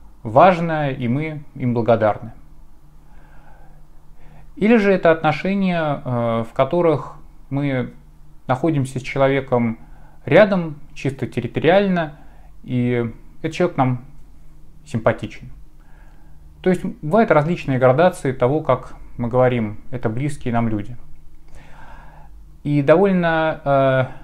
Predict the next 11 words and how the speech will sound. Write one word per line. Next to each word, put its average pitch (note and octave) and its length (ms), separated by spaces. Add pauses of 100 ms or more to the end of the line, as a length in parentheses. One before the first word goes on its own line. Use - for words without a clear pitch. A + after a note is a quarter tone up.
(560)
редко F3+ 680
мы D3 260
замечаем, D#3 580
что C#3+ 240
близость — F3+ 520
это C#3+ 400
не D3 480 (360)
то, F#3+ 120
что - 160
находится C3+ 580
снаружи, G3 680